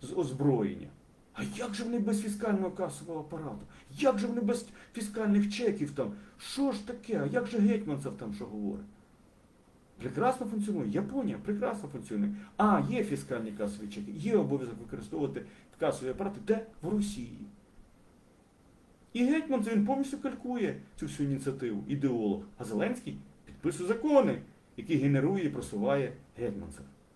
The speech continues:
Фіскальний касовий апарат, як податок на додану вартість, як і всі регуляції, всі закони, вони зроблені для того, щоб...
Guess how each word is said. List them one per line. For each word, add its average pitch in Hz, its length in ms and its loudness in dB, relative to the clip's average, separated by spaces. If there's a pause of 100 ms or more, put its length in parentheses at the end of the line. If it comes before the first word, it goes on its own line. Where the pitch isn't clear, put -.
(960)
Фіскальний 127 440 0
касовий 107 500 -4 (1900)
апарат, 131 480 2 (360)
як 131 220 -2
податок - 320 0
на 147 60 -2
додану 127 320 -4
вартість, - 600 -8 (180)
як 135 200 0 (280)
і 160 280 -6 (280)
всі - 200 -2
регуляції, 143 720 0
всі 113 200 -8
закони, 113 480 -4
вони 117 260 -4
зроблені 117 400 -6
для 104 120 -4
того, 104 340 -6 (360)
щоб... 120 280 -4